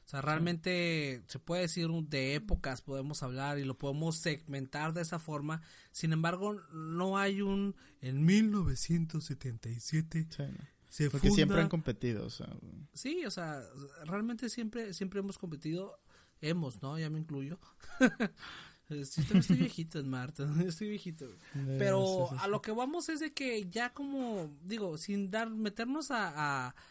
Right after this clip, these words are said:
Speaker 1: a particularidades y a detallitos, vamos a ver más que
Speaker 2: Sí.
Speaker 1: nada de cómo este desarrollo y cómo un desarrollo tan rápido que hemos tenido el día de hoy nos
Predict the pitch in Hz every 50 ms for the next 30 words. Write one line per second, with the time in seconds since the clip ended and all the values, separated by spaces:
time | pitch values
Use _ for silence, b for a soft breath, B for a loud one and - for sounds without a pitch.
0 | B B B - 139 127 127 - - 156 156 151 - 170 156 160 - 151 147 143
1 | 143 143 147 147 160 180 180 175 180 160 151 143 139 135 135 131 131 131 135 135
2 | - 139 135 135 139 139 175 185 202 - B B B B B B - - 202 240
3 | - 240 226 226 226 226 220 - - 226 220 220 214 220 220 208 208 185 175 160
4 | - - 185 185 196 214 214 220 190 165 185 180 180 - - 208 208 196 - -
5 | 160 156 156 156 156 160 170 180 190 208 214 b b b b b b b b _
6 | - 185 160 - 254 262 262 277 294 302 320 294 262 - - - - _ _ _
7 | _ _ _ _ _ _ _ - - 214 240 247 262 294 277 - 247 214 196 196
8 | 196 208 214 - - - 208 240 240 233 - 247 240 233 - 254 240 220 220 208
9 | 190 202 220 214 - - 180 165 156 160 170 180 180 175 170 180 180 180 180 170
10 | 175 190 208 B B B B B B - - 160 165 160